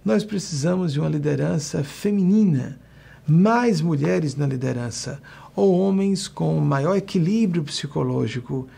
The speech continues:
e que percebam que suas atitudes estupradoras, canalizadas para o nível da violência da guerra, com, nu-,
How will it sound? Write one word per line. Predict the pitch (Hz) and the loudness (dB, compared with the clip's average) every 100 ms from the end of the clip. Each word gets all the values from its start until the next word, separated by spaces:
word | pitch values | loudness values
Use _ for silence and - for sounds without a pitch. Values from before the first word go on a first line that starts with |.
| - - - - | -20 -20 -10 -6
e | |
que | 156 208 | -2 -2
percebam | - 220 - - - - 233 196 147 135 | 0 0 0 -8 -8 0 0 2 0 -2
que | - | -4
suas | 143 - 151 143 | -6 -2 -2 -2
atitudes | 147 143 139 147 135 - - - - | -4 -6 -4 -2 -2 -8 -14 -20 -10
estupradoras, | 175 - - 226 - 196 127 117 151 180 143 - - - - - - - - - - - - - - | -8 -8 -6 -6 -4 -4 -4 -2 0 2 0 -6 -10 -12 -14 -18 -20 -20 -20 -20 -20 -20 -20 -20 -6
canalizadas | - 208 214 214 151 120 165 202 170 135 127 - - - - | 0 2 2 2 0 0 0 0 -2 -4 -6 -8 -12 -14 -6
para | 160 160 | -4 -2
o | |
nível | 151 180 165 | -2 -2 -2
da | 156 | -2
violência | 110 104 160 226 196 120 143 196 190 - - - 120 127 - - - | -4 -4 0 2 2 0 0 0 -2 -4 -8 -8 -8 -8 -16 -20 -6
da | 139 | -6
guerra, | 120 151 170 123 - - - - - - - - | -2 -2 -2 -4 -8 -14 -20 -20 -20 -20 -20 -20
com, | - 208 | -4 -2
nu-, | 214 196 247 | 2 4 2